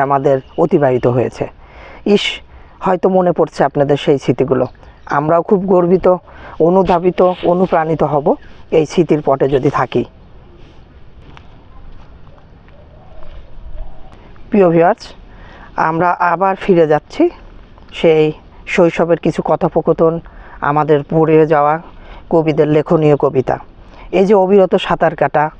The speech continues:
শামসুর রহমানের কবিতা, রবি ঠাকুর, কাজী নজরুলের, সেই সব কিছু এরকম বিল, গ্রামের সৌন্দর্য, গ্রামের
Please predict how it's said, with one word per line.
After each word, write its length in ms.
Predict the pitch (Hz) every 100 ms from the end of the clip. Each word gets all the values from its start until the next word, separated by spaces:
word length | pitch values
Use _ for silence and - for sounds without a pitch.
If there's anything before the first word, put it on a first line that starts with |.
| -
শামসুর 320 | 147 143 156 156
রহমানের 360 | 151 147 143 139
কবিতা, 260 | 143 139 151
রবি 260 | 143 135 135
ঠাকুর, 300 | 147 147 143 135
কাজী 200 | - 139 139
নজরুলের, 460 | 135 147 143 135 - - - - - - -
সেই 200 | 208 196
সব 240 | - 214 -
কিছু 160 | 214 233
এরকম 260 | 196 180 190 165
বিল, 260 | 175 180 175 180 - - - 156
গ্রামের 340 | 156 151 160 160
সৌন্দর্য, 440 | - 170 165 156 165 165 160 - 156
গ্রামের 320 | 151 151 165